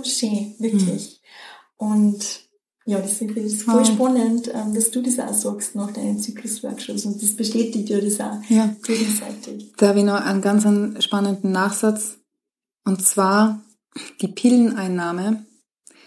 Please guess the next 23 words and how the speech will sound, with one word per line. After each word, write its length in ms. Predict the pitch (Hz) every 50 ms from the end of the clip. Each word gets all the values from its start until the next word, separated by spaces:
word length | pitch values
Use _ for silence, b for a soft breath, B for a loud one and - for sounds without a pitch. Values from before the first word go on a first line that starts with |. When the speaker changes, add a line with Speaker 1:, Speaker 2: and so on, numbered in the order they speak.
| b b b b b b _ _ _ _ _ _ _ _ _ _ _ _ -
Speaker 2:
Wenn 180 | - 185 190 202
man 100 | 202 202
jetzt 200 | 202 202 - -
einmal 180 | 196 190 190 190
nur 320 | 196 208 220 247 262 277
die, 200 | 269 247 214 -
die 120 | - 208 -
körperlichen 800 | - - 240 262 262 269 247 233 240 220 226 - 226 226 220
Sachen, 460 | 208 - 220 214 214 214 - 220 208
was 140 | 202 202 -
da 80 | - 196
passiert, 340 | - 202 196 - 214 190 196
wenn 80 | 190
man 100 | 185 185
das 120 | 202 196 -
jetzt 120 | 214 -
mal 140 | 214 202 -
alles 280 | 214 240 269 254 -
weglässt, 640 | 220 196 208 - - 165 160 160 - - - - - _ _ _ _ _ _ _
was 120 | - 185 -
die 120 | - 185
Pille 320 | - 190 175 175 160 143 151
auslöst, 500 | 156 156 - 180 190 190 - - -